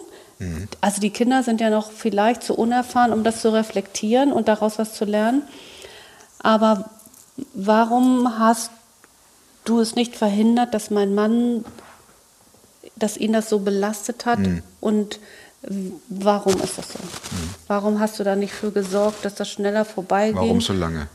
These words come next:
Speaker 2: Genau. Und, ähm, ja, man könnte doch ganz anders miteinander hätte weitermachen können und weiterleben können und sich auch anders, manchmal denke ich auch,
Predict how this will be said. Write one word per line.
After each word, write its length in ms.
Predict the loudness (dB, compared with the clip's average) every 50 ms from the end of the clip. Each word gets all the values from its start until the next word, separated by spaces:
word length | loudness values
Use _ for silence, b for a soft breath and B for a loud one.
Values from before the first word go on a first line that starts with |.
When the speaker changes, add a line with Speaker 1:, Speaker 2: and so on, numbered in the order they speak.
| -18 -20 _
Speaker 2:
Genau. 420 | -4 -2 -2 0 0 -2 -2 -4 -6 -12 -20 -20 _ _ _ _ _ _ _ _ _ _ -20 -14 -2
Und, 240 | 0 0 0 0 -2 -6 -10 -12 -8 -2
ähm, 440 | 0 2 2 2 2 0 -4 -6 -8 -12 -18 -20 -10 -8
ja, 180 | -6 -6 -6 -8 -14 -20 -20 _ _ -4
man 160 | -2 -2 -2
könnte 280 | 0 0 -2 0 -2 -2
doch 180 | -4 -4 -2
ganz 300 | 0 0 0 0 -2 -4
anders 460 | -2 -2 -2 0 0 0 -2 -2 -2 -4
miteinander 720 | -4 -4 -2 -4 -2 0 0 0 0 0 0 0 0 0
hätte 340 | 0 -2 -2 -2 -4 -2 0
weitermachen 600 | 0 0 0 0 -2 0 0 -2 -2 -2 -6 -4
können 200 | -2 -2 0 0
und 140 | 0 0 2
weiterleben 720 | 2 0 2 2 0 0 2 2 2 2 2 2 0 -2
können 340 | -2 -2 0 0 0 0 -2 -6 B B B B B B B B B B B B B B
und 160 | 2 4 4
sich 180 | 4 4 4
auch 160 | 4 2 0 -2
anders, 340 | 0 4 4 4 4 4
manchmal 280 | 4 4 6 6 4 4
denke 180 | 4 2 0 0
ich 120 | 0 2
auch, 160 | 2 2 2